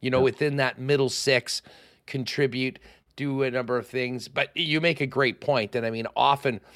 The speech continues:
Speaker 1: even when you see teams that you know are gonna suck, sign guys to one-year deals, um, the point is that they know that these will be assets that they can potentially trade and get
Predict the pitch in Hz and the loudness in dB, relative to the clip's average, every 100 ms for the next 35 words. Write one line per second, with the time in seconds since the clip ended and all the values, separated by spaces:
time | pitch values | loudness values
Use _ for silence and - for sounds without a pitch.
0 | - - - 151 160 151 151 131 - 123 | -20 -20 -14 -6 -2 0 0 -2 -4 -8
1 | - 131 127 123 110 - _ _ _ _ | -6 -4 -2 -2 -4 -10 _ _ _ _
2 | - 107 139 135 127 131 120 120 - - | -10 -4 -2 2 4 4 2 -2 -4 2
3 | 127 - - 127 127 120 120 117 - - | 2 2 0 0 2 4 4 4 0 -4
4 | 113 104 98 123 127 123 120 113 98 135 | -2 -4 -2 0 0 0 0 -2 -2 2
5 | 160 123 107 - 120 117 113 120 - 165 | 4 4 2 0 0 0 -2 -2 0 0
6 | 185 185 135 131 139 135 147 156 165 156 | 0 2 0 0 -2 -4 -2 0 -2 -2
7 | 143 165 190 160 160 196 - 120 - 113 | -6 -2 -2 2 4 4 2 -2 -2 -4
8 | 131 123 117 - 135 - 135 131 120 131 | -4 -4 -8 -2 -2 -2 -8 -6 -2 -2
9 | 127 113 139 - | -2 0 0 0